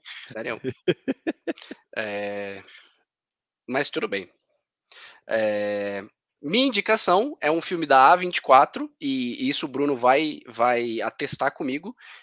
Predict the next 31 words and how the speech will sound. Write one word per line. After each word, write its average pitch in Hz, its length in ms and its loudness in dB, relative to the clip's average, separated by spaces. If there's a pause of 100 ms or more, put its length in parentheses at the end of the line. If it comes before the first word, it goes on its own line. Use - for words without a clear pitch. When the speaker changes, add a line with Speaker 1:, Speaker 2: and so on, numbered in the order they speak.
Speaker 1:
que 151 160 0
a 131 60 6
gente 139 180 -2
chegou 147 220 0
numa 165 160 -2
conclusão 165 460 -4
de 175 120 -8
que 117 300 -8 (200)
cê - 240 -2
tá 208 220 6
em 240 80 0
dúvida 196 280 0
se 170 120 -2
vai 170 140 6
ver 175 80 0
o 185 60 0
filme 175 260 -2
ou 135 80 0
não, 160 360 0
cê - 140 -6
pode 196 220 0
usar 190 100 -2
esse 180 100 -4
critério. 123 520 -2
Se - 180 -4
for 214 200 -2
da 160 200 4
A 160 40 2
vinte 165 180 -6
e - 40 -8
quatro, - 380 2